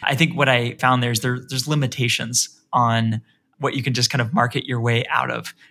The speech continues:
right? And fundamentally, it comes down to the experience that you provide. You know, that means clean rooms. It means an experience where the expectations I have coming in here are met, but I'm also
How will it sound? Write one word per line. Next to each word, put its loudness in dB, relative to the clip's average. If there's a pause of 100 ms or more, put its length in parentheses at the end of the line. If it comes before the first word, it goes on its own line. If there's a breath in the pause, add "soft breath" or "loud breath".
right? 0
And -2
fundamentally, 2 (120)
it -10
comes -2
down -2
to -10
the -6
experience -4
that -10
you -14
provide. -4 (340 soft breath)
You -10
know, -12
that 0
means 0
clean -2
rooms. -2
It -8
means 0 (340 loud breath)
an -2
experience -2
where -2 (280)
the 0
expectations -2
I 0
have 0
coming -2
in -2
here -2
are 0
met, 0 (220 loud breath)
but 2
I'm 4
also 0